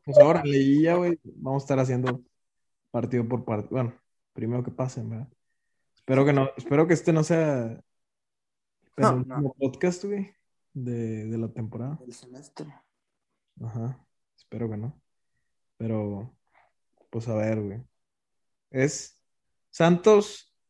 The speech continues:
Speaker 1: Atlético de San Luis, güey. ¿Tú cómo ves ese?
Speaker 2: No, la, la veo Santos y creo que, que Tigres también sabe que va a ir contra Santos en el cuarto.
Speaker 1: Sí, sí, sí, sí. Ese es, ahí está. Yo, yo también la veo así, güey. Yo creo que esta,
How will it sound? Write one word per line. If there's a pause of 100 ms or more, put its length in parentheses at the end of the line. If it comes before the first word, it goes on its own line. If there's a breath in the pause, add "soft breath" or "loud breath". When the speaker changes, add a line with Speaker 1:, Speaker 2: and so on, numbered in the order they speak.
Speaker 1:
Atlético
de
San
Luis,
güey. (140)
¿Tú
cómo
ves (720)
ese?
Speaker 2:
No,
la,
la
veo
Santos
y
creo
que, (1120)
que
Tigres
también
sabe
que
va
a
ir
contra
Santos
en (100)
el
cuarto.
Speaker 1:
Sí, (540)
sí,
sí,
sí. (340)
Ese
es,
ahí
está. (160)
Yo,
yo
también
la
veo
así,
güey.
Yo
creo
que
esta,